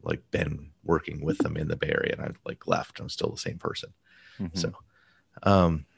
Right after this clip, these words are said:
Speaker 2: Yeah, well, yeah.
Speaker 1: Yeah, yeah. And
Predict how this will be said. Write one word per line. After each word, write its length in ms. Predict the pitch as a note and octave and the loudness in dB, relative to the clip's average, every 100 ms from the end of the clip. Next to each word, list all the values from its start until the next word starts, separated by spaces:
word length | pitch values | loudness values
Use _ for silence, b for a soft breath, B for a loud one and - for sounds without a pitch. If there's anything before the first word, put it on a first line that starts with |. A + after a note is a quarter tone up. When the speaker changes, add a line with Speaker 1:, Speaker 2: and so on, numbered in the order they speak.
| b b b b | b b b b
Speaker 2:
Yeah, 160 | A#2 D3 | 6 8
well, 280 | G2 F#2 F#2 - _ - _ _ _ - | 10 8 6 0 _ -14 _ _ _ -10
yeah. 160 | A2+ B2+ - _ - - - - _ - | -6 -6 -8 _ -20 -20 -20 -20 _ 8
Speaker 1:
Yeah, 300 | C#3+ A#2 F#2 - | 10 10 8 4
yeah. 340 | A2 G2 F2 | 10 10 10
And 120 | G2 | 6